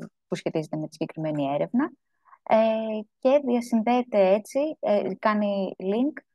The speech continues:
ε, τη, τα διάφορα records μεταξύ τους.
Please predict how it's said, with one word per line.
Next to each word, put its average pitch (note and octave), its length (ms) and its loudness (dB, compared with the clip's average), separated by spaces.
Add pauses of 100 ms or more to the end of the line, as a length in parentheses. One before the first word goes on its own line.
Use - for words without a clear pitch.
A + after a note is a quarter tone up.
(440)
ε, G#3 380 2 (200)
τη, A3 120 -2 (760)
τα G#3 140 8
διάφορα G#3+ 400 4
records A3+ 480 0
μεταξύ F#3+ 520 0
τους. - 280 -20